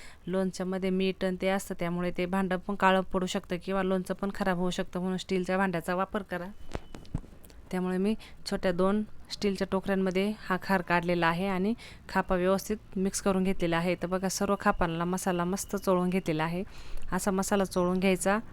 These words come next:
आणि मग बरणीमध्ये आपल्याला हे लोणचं भरायचं आहे. व्यवस्थित आपण दोन चम्मच घ्यायचे आहे, म्हणजे बरोबर दोन्ही बाजूने आपल्याला हे मसाला व्यवस्थित एकजीव करता येतो.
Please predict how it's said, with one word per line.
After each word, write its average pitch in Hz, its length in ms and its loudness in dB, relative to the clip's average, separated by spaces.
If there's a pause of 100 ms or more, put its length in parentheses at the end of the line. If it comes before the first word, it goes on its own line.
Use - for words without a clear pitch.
(120)
आणि 180 160 0
मग 190 220 0
बरणीमध्ये 185 480 4
आपल्याला 170 380 2 (500)
हे 196 120 4
लोणचं 180 320 2
भरायचं 185 340 2
आहे. 170 240 -2 (3500)
व्यवस्थित 196 440 2
आपण 208 280 2 (340)
दोन 196 200 4
चम्मच 196 360 2
घ्यायचे 196 300 4
आहे, 196 180 2
म्हणजे 190 260 0
बरोबर 185 380 0
दोन्ही 196 300 0
बाजूने 180 360 2
आपल्याला 170 320 0
हे 185 160 0 (360)
मसाला 190 300 2
व्यवस्थित 185 800 -2
एकजीव 180 260 2
करता 185 300 2
येतो. 175 320 0